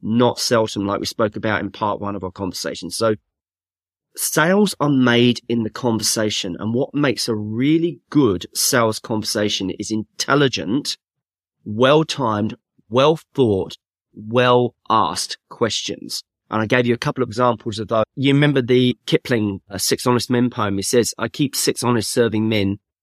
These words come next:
They taught me all I knew. Their names are what, why,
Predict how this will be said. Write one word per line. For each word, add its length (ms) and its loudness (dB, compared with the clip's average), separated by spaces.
They 100 -2
taught 240 0
me 120 4
all 200 4
I 120 2
knew. 340 0
Their 120 0
names 360 2
are 180 2
what, 460 0
why, 540 0